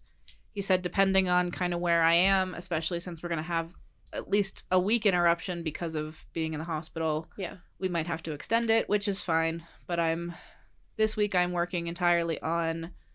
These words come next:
Speaker 1: like, patterns of problematic thinking,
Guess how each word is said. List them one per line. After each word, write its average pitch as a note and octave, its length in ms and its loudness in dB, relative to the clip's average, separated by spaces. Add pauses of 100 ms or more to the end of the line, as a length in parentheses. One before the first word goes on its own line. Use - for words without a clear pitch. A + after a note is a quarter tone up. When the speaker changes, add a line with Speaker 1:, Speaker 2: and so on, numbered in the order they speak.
(580)
Speaker 1:
like, D#3+ 440 0 (380)
patterns F3+ 380 2
of F3 100 -8
problematic E3 480 -2
thinking, F3 600 -2